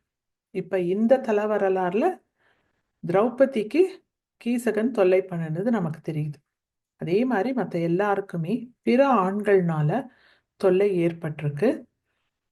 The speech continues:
அது ஒரு ஒத்துமையாவும் இருக்கு. அவங்க அஞ்சு பேருக்கும் இந்த கோவில்ல சிலை இருக்குது. முருகப்பெருமான் ஆறு முகங்களுடனும்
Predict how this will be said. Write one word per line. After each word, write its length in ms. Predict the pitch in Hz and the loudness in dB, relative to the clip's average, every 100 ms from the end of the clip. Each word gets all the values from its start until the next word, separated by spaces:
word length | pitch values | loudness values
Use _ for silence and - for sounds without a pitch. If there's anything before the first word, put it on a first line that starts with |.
| _ _ | _ _
அது 300 | 190 214 311 | 0 4 6
ஒரு 180 | 269 220 262 | 6 6 6
ஒத்துமையாவும் 680 | 196 - 233 233 214 196 220 | 2 4 6 6 6 4 4
இருக்கு. 320 | 175 143 214 339 - _ | 2 2 0 0 -4 _
அவங்க 380 | 196 196 277 285 | 0 2 2 2
அஞ்சு 280 | 202 185 247 | 0 0 -4
பேருக்கும் 460 | 214 175 165 165 294 | 0 0 0 -2 0
இந்த 320 | 226 175 220 220 | 0 0 -2 -2
கோவில்ல 460 | 185 185 180 156 151 254 - _ _ _ _ - | -2 0 0 0 0 -2 -4 _ _ _ _ -6
சிலை 360 | - 226 269 311 | 0 4 4 4
இருக்குது. 440 | 247 165 147 147 - _ _ _ _ _ _ _ _ _ _ _ _ _ _ _ _ _ _ _ _ _ _ _ _ _ _ - - | 0 -2 -4 -8 -8 _ _ _ _ _ _ _ _ _ _ _ _ _ _ _ _ _ _ _ _ _ _ _ _ _ _ -20 -8
முருகப்பெருமான் 1000 | 220 247 339 349 392 233 202 165 151 240 302 - _ _ | 2 6 8 6 4 4 2 4 2 0 -4 -12 _ _
ஆறு 460 | - 196 214 277 320 262 | -4 0 2 2 2 2
முகங்களுடனும் 960 | 175 208 214 220 180 165 151 151 262 | 2 0 0 2 0 0 -2 0 -2